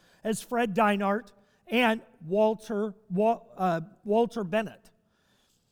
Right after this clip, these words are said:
They encouraged him to get started into radio. And he said no. He said, "I, I just don't have any interest at this time." They let it go.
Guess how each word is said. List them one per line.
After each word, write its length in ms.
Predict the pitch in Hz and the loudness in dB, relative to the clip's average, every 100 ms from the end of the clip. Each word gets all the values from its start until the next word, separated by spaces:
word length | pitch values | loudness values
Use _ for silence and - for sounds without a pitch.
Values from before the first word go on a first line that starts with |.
| _ _ _ _ _ _ _ | _ _ _ _ _ _ _
They 240 | 277 302 226 - - | 0 2 -2 -12 -14
encouraged 760 | 302 285 208 370 427 370 190 - | -8 -8 -4 0 2 2 -4 -6
him 260 | 233 185 160 | -4 -4 -6
to 180 | 240 | -8
get 340 | 202 269 277 - - | -4 -2 -2 -6 -20
started 680 | - - 302 311 330 320 | -18 -6 2 2 2 -6
into 400 | 240 240 247 240 | -8 -8 -8 -8
radio. 640 | 277 277 339 294 135 92 - _ _ _ _ _ | -6 -4 -4 -8 -12 -18 -20 _ _ _ _ _
And 120 | 233 254 | -4 -2
he 200 | 269 285 | -2 -4
said 340 | - 311 277 | -4 -4 -2
no. 300 | 294 220 143 | -2 -2 -4
He 180 | 143 240 | -6 -6
said, 340 | - 285 254 | -6 -2 0
"I, 200 | 247 247 - _ _ | 0 0 -4 _ _
I 120 | - 214 | -4 -2
just 300 | 220 339 - | -2 -8 -8
don't 220 | 311 262 | -8 -4
have 260 | 240 269 | -2 -2
any 200 | 262 247 233 | -4 -8 -10
interest 720 | - 269 226 - 180 170 - - _ _ _ - | -10 -8 -8 -10 -10 -10 -14 -20 _ _ _ -2
at 200 | 220 - | -2 -2
this 280 | 214 - | -8 -8
time." 320 | - 214 143 107 _ _ _ _ _ | -6 -6 -6 -10 _ _ _ _ _
They 120 | 208 | 0
let 240 | 226 240 247 | 2 4 4
it 200 | 240 170 | 2 -2
go. 300 | 180 117 | -4 -4